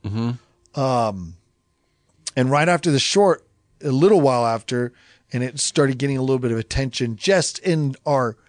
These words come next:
Speaker 2: films student community.
Speaker 1: Yeah.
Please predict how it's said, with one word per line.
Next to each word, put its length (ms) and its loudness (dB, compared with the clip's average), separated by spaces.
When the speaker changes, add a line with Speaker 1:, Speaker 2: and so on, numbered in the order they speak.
Speaker 2:
films 600 2
student 720 0
community. 580 -4
Speaker 1:
Yeah. 300 2